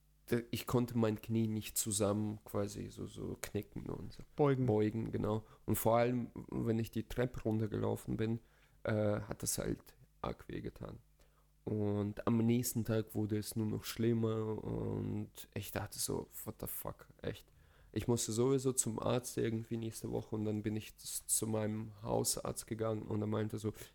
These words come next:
Speaker 1: "Ja, Schleimbeutelentzündung" und hier und da und hat mir Salbe gegeben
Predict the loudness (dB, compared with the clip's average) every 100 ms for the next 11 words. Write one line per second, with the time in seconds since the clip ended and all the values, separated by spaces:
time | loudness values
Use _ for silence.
0 | -4 -2 0 2 2 2 2 0 -2 -4
1 | -6 -6 -2 0 2 0 -2 -4 -8 -8
2 | -4 -4 -4 -6 -4 0 0 0 0 4
3 | 4 2 0 -2 -2 -2 2 4 4 2
4 | -2 -2 2 4 2 0 -4